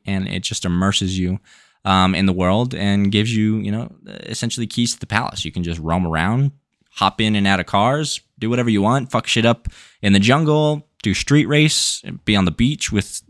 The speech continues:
crazy dune buggies. Like, literally w-, whatever your off-road, on-road driving dream could be, it can be achieved in, uh, Forza Horizon five. So definitely,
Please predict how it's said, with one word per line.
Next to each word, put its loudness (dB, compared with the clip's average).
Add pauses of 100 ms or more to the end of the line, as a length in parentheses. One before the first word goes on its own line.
crazy 2
dune 6
buggies. -2
Like, -2 (280)
literally 4
w-, 2
whatever 4
your 2
off-road, 2
on-road -2
driving 0 (240)
dream 4
could -6
be, 2 (100)
it -6
can -2
be 2
achieved -4
in, -6
uh, -6
Forza -6
Horizon -4
five. -10
So -6
definitely, -2